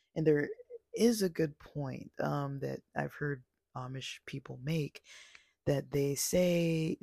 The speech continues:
that, you know, back in the day, you know, people had horses and buggies, you know, people were farming and living off the land and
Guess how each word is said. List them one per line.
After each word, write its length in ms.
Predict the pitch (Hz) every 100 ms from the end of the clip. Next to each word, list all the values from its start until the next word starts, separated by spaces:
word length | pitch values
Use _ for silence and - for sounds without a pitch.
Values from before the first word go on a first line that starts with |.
| 143
that, 280 | 139 135
you 100 | -
know, 120 | 143 131
back 360 | 156 180 202
in 120 | 190
the 120 | 165 131 -
day, 640 | 143 170 156 139 135 131 - _ _ _ _ _ _ _ _
you 80 | 147
know, 120 | 135
people 320 | - 170 165
had 240 | 151 165 165
horses 420 | 151 147 147 135
and 160 | 131 127
buggies, 640 | 127 127 131 123 123 123
you 80 | 131
know, 140 | 131
people 320 | - 151 147
were 160 | 139 131
farming 520 | - 143 139 135 135
and 120 | 135
living 260 | 135 127 135
off 220 | 131 -
the 60 | 131
land 380 | 131 131 131 127
and 180 | 123